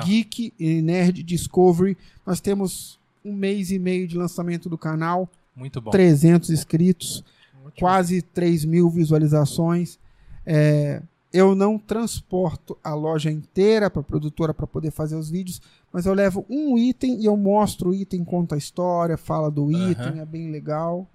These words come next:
Speaker 2: Uhum.
Speaker 1: entendeu? E o principal, pra quem tá no ramo de colecionismo, ou pra quem tá trabalhando com nerdice, coisa geek, podcast, YouTube,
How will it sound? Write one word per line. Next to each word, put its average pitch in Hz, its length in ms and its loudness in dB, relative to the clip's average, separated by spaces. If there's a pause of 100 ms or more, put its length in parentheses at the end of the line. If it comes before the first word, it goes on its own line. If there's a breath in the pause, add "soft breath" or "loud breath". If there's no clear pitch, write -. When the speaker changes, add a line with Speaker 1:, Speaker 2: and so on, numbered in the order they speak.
(120)
Speaker 2:
Uhum. 117 360 -16
Speaker 1:
entendeu? 156 380 -6 (320 soft breath)
E 202 140 -2
o 208 60 -4 (200)
principal, 156 960 -2 (680)
pra 156 140 -6
quem 165 200 -10
tá 170 180 -4
no 175 100 0
ramo 165 360 -2
de 165 80 -8
colecionismo, 156 960 0 (440 soft breath)
ou 156 80 0
pra 156 160 0
quem 170 140 -8
tá 156 240 -8 (100)
trabalhando 160 500 -2
com 156 160 -4
nerdice, 170 800 -2
coisa 131 300 -4
geek, 160 500 -8
podcast, 151 880 -6
YouTube, 151 800 -6